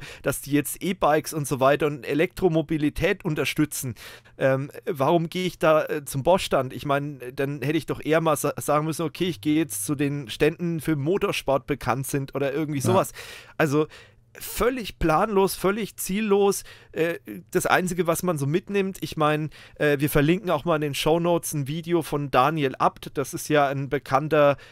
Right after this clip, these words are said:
Speaker 1: D T M, ne? Fährt der, oder? Was, was
Speaker 2: Der
Speaker 1: macht der?
Speaker 2: ist,
Speaker 1: Ich bin
Speaker 2: der
Speaker 1: das
Speaker 2: ist, äh, E-, Formula E gefahren.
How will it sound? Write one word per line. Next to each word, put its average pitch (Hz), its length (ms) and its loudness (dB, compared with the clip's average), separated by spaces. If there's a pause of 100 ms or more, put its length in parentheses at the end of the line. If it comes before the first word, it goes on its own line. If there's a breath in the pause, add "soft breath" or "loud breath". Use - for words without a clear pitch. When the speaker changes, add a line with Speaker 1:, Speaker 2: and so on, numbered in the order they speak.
(160 loud breath)
Speaker 1:
D 160 200 -2
T 143 160 -2
M, 160 180 -2
ne? 131 180 0
Fährt 131 280 -2
der, 117 240 0
oder? 131 240 0
Was, - 260 -10
was 117 140 -2
Speaker 2:
Der - 100 -6
Speaker 1:
macht 135 120 0
der? 165 40 2
Speaker 2:
ist, 156 120 6
Speaker 1:
Ich - 100 -2
bin - 80 0
Speaker 2:
der 143 100 0
Speaker 1:
das 156 140 -2
Speaker 2:
ist, 147 80 2
äh, 139 140 0
E-, 139 180 -4
Formula 156 400 0
E 156 160 -2
gefahren. 185 600 -4